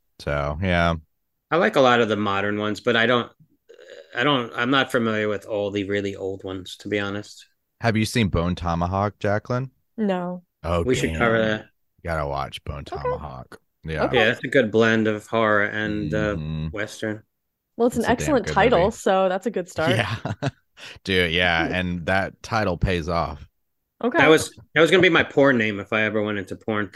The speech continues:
Speaker 1: <laughs> Boner Tomahawk.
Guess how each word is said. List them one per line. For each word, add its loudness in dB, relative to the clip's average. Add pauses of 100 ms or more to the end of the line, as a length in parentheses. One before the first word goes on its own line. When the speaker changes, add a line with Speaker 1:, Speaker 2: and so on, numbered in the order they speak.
(440)
Speaker 1:
<laughs> 2 (1600)
Boner 2
Tomahawk. -10